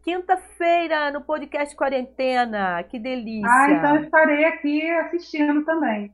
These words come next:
Speaker 1: Ó, tem a Thelma Rutzmann, desculpa aí com o sobrenome.
Speaker 2: Ah,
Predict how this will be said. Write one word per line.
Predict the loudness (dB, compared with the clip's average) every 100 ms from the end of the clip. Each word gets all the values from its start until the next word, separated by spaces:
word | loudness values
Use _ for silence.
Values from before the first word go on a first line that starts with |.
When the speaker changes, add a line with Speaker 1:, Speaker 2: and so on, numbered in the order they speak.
| -2
Speaker 1:
Ó, | 2 2
tem | 2 -4 -2
a | -2
Thelma | -2 0 2 2 -2 -4
Rutzmann, | -4 -8 -8 -10 -10 -8 -8 -12 -12
desculpa | -12 -10 -6 -2
aí | -2 -4
com | -6 -4
o | -4
sobrenome. | -4 0 2 2 2 2 0 -4
Speaker 2:
Ah, | -6